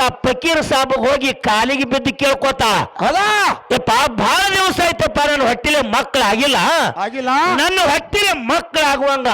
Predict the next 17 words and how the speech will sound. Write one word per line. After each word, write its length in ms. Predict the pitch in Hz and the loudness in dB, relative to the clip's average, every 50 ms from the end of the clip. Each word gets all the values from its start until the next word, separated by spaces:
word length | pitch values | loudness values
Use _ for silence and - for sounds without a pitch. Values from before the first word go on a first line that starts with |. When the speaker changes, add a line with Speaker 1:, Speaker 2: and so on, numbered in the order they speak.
| - - | -2 -2
Speaker 1:
ಆಶೀರ್ವಾದ 680 | - 196 220 220 214 - - 302 285 277 269 247 247 247 | -2 0 0 0 -2 -2 0 0 2 2 2 2 2 0
ಮಾಡ್ರಿ" 440 | 240 233 226 214 214 208 208 220 | 0 0 0 0 0 0 0 0
ಅಂತ 220 | 262 285 277 - - | 0 0 0 -2 0
Speaker 2:
ಹೌದ್. 680 | 202 202 254 294 277 202 - - - - - 165 226 | 0 2 2 2 0 -2 -4 -8 -12 -6 -2 0 0
Speaker 1:
ಇಬ್ರಾಹಿಂ 460 | 269 - 226 240 277 285 302 302 294 285 | 0 0 0 0 2 2 2 2 2 2
ರೋಜಾದಾಗಿರುವಂತ 920 | 269 277 277 254 233 254 254 262 254 226 247 247 247 254 247 247 - - | 2 2 2 0 0 0 0 0 0 2 2 2 2 2 0 -2 -2 -2
ಫಕೀರ್ಗೆ 720 | 214 214 - - - 254 240 247 - 330 330 302 269 254 | 0 0 0 -2 -2 -2 -2 0 0 0 2 2 2 0
ನೀಲಮ್ಮ 600 | 240 233 233 240 240 247 254 254 262 254 247 247 | 0 0 2 2 2 2 2 0 0 0 0 0
ಅನ್ನುವಂತ 400 | 240 240 240 240 233 226 - - | 0 0 0 0 0 0 0 0
ಹೆಣ್ಮಗಳು 540 | 214 208 180 - 214 220 214 214 220 233 247 | 0 0 0 0 -2 -2 0 0 0 0 0
ಬೇಡ್ಕೋತ, 520 | 240 269 311 294 - - - 247 - - | 0 0 0 0 0 0 -2 0 0 0
Speaker 2:
ಹೌದ್. 600 | 208 190 151 - - - 185 208 190 160 131 - - - - - - - - _ _ - | 0 0 -2 -2 -2 0 0 2 2 2 0 -2 -6 -12 -20 -20 -20 -20 -20 _ _ 0
Speaker 1:
ಏನ್ 280 | 185 214 233 233 226 | 2 2 2 2 2
ಹೇಳ್ತಾನ 320 | 233 233 220 - 220 233 233 220 | 2 0 0 0 0 0 0 0
ಫಕೀರ? 400 | 220 - 226 220 226 247 269 262 262 262 285 311 320 302 - - | 0 -2 -2 -2 0 0 2 2 2 2 2 2 0 -2 -2 -2
Speaker 2:
ಏನ್ 220 | 190 233 262 262 | 0 0 0 0
ಹೇಳ್ತಾನಪ್ಪ? 480 | 247 254 269 269 269 277 269 269 254 | 0 0 -2 -2 -2 -2 -2 -2 -2